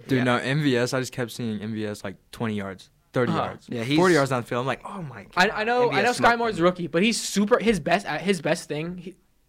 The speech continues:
Speaker 3: is getting separation.
Speaker 1: I don't like
Speaker 3: That's what
Speaker 1: Sky
Speaker 3: he's
Speaker 1: Moore,
Speaker 3: best at.
Speaker 1: personally.
Speaker 3: I, I, I, he's
Speaker 2: I'm not, I'm not the biggest fan of him either.
Speaker 3: Me neither, but you gotta admit he's good at getting separation. When, when he's one-on-one, he gets separation. Juju is a good one-on-one receiver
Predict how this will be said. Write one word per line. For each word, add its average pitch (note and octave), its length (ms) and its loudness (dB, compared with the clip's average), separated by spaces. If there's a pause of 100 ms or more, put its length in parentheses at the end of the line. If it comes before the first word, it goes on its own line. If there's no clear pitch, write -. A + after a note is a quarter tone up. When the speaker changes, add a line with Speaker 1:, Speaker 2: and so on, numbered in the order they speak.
(100)
Speaker 3:
is D3+ 320 0
getting D#3+ 360 0
separation. - 560 -8 (160)
Speaker 1:
I C3+ 80 0
don't A#2 100 2
like G2+ 60 0
Speaker 3:
That's F#3 140 2
what G#3+ 60 0
Speaker 1:
Sky G3+ 60 4
Speaker 3:
he's D#3 80 0
Speaker 1:
Moore, - 40 -6
Speaker 3:
best C3 220 -4
at. F#2 220 -12 (520)
Speaker 1:
personally. - 360 -14 (380)
Speaker 3:
I, F3 60 2 (140)
I, F#3 180 2 (180)
I, G3+ 140 8
he's G#3+ 160 -10
Speaker 2:
I'm D#3+ 160 6
not, D#3 240 6
I'm C#3 100 2
not C3+ 160 4
the A#2+ 60 -10
biggest A#2+ 320 -8
fan B2 160 0
of A#2 80 -8
him A2+ 140 -6
either. A#2+ 340 -4
Speaker 3:
Me G#3 100 2
neither, A3 240 2
but F#3+ 340 -4
you G3 180 2
gotta A3 220 6
admit G3 220 0
he's F#3+ 180 -2
good E3+ 180 4
at D#3+ 60 -4
getting D3 160 -4
separation. B2 480 -12 (280)
When, E3+ 280 0
when F3 140 2
he's F3+ 160 0
one-on-one, F#3 360 4
he F3+ 40 0
gets D#3+ 160 -2
separation. B2+ 480 -8 (1300)
Juju D#3 440 2 (200)
is E3+ 140 0
a - 20 -6
good G3 140 6
one-on-one F#3+ 340 2
receiver D#3+ 400 -4